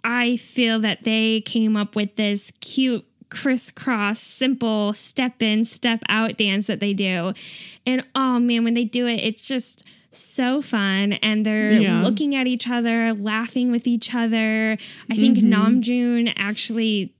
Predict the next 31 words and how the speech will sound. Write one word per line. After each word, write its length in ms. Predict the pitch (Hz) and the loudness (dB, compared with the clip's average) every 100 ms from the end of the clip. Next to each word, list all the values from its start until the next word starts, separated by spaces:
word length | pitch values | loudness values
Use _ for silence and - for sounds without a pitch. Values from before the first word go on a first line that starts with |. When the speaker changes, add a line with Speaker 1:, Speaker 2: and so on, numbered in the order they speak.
| - | -4
Speaker 1:
messed 400 | 214 196 - - | -2 0 -2 -4
up 140 | 190 | -6
the 80 | - | -6
choreography 680 | 226 277 254 240 247 254 240 | -4 -2 0 0 0 0 0
and 120 | 190 | 0
changed 520 | 190 240 240 269 - 285 | -2 -2 0 0 -2 -2
it. 360 | 285 277 277 - - - | 0 -2 -4 -10 -18 0
And 200 | 233 226 | 2 4
Yoongi 180 | 233 214 | 4 4
Speaker 2:
Yeah. 260 | 202 190 | 6 4
Speaker 1:
was 140 | - 202 | 4 2
kinda 280 | 254 262 240 | 0 0 0
laughing 560 | 220 190 226 240 240 | 2 2 2 0 0
that 240 | 220 196 - | 0 -2 -2
that 140 | 214 | -4
had 180 | 214 202 | -2 -4
happened. 260 | 214 220 220 | -4 -2 2
Speaker 2:
Just 200 | 240 226 | 4 6
went 280 | 196 208 | 4 6
with 220 | 277 233 - | 4 4 2
it. 400 | 170 160 175 - | 0 0 -2 -4
Speaker 1:
Yeah, 300 | - 254 277 220 | -2 0 0 0
and 120 | 240 | 0
they 80 | 277 | 0
just 180 | 330 | -2
went 140 | 277 247 | -2 0
with 140 | 233 | 0
it. 60 | 196 170 | 0 0
And 100 | 208 | 0
they 100 | 214 | 0
had 340 | 214 220 202 | -2 -2 -4